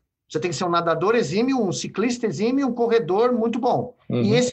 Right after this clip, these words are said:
Speaker 1: moço faleceu com uma velocidade que é assustadora. Outro dia eu falei com o doutor Jacques, que é um dos maiores infectologistas aqui, eh, intensivistas e infectologistas do Brasil, do Hospital Emílio Ribas, que tá lotado,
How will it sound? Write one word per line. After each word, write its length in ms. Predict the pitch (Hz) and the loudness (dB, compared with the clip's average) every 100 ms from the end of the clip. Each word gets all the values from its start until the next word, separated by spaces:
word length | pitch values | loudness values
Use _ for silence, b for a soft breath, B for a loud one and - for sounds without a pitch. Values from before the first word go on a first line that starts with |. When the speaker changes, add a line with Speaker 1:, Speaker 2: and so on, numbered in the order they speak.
| - | -4
Speaker 1:
moço 440 | 214 233 349 302 | 0 2 2 -2
faleceu 480 | 247 269 208 196 233 | -2 0 0 -2 -2
com 80 | 233 | 0
uma 120 | 233 | -2
velocidade 760 | 220 311 - - 143 175 247 196 | 0 -2 -4 -6 -2 0 0 -2
que 140 | 214 | -2
é 20 | 262 | -2
assustadora. 880 | 254 - 165 - 247 214 269 - B B | -2 -6 -8 -4 -2 0 -2 -4 B B
Outro 240 | 202 208 | -4 -2
dia 140 | 208 269 | -2 0
eu 40 | |
falei 300 | 262 240 220 | 0 2 2
com 80 | 214 | 0
o 40 | |
doutor 260 | 196 196 196 | -2 -2 -2
Jacques, 500 | 147 196 240 - - | 0 0 0 -4 -12
que 100 | 202 | -6
é 40 | |
um 80 | 190 | -4
dos 120 | 185 | -4
maiores 320 | 175 180 220 208 | -2 0 0 0
infectologistas 920 | 185 190 - 185 170 151 143 160 143 | -2 -4 -6 -2 -2 -2 -4 -4 -4
aqui, 340 | 143 170 165 139 | -4 -4 -6 -6
eh, 200 | 151 147 | -4 -4
intensivistas 880 | 185 185 208 - 156 156 247 - 156 | -4 -2 -2 -2 -6 -4 -4 -2 -4
e 20 | |
infectologistas 560 | 156 165 139 160 151 143 | -4 -6 -6 -6 -6 -6
do 100 | 151 | -4
Brasil, 540 | 143 127 139 277 139 b _ | -2 -2 -2 -4 -4 b _
do 380 | 147 165 160 156 | -6 -2 0 2
Hospital 320 | 156 135 185 | 0 0 -2
Emílio 220 | 175 165 147 | 0 0 0
Ribas, 360 | 202 226 - | 0 0 -2
que 80 | 156 | -4
tá 120 | 151 | -2
lotado, 600 | 147 147 180 233 277 139 | 0 0 0 -2 -2 -8